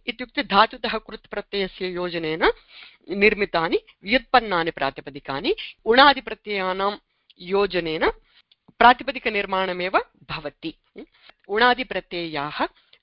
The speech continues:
कृत् प्रत्ययाः, कृदतिङ् इति सूत्रेण एते प्रत्ययाः अतिङ् प्रत्ययाः, अतः उणादिप्रत्ययाः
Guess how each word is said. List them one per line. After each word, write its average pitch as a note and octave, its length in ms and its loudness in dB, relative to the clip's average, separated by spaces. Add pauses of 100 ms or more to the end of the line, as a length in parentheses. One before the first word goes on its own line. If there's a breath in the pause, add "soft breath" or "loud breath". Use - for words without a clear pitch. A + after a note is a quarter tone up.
(120)
कृत् - 260 -4
प्रत्ययाः, C#3 720 -6 (1000)
कृदतिङ् A3 560 2 (320)
इति G#3+ 180 -4
सूत्रेण E3+ 500 -8 (480 loud breath)
एते G#3 260 0
प्रत्ययाः F3+ 800 -2 (340 loud breath)
अतिङ् D#4 320 0
प्रत्ययाः, C3 640 -8 (340)
अतः D#3 440 0 (680 loud breath)
उणादिप्रत्ययाः F#3+ 960 0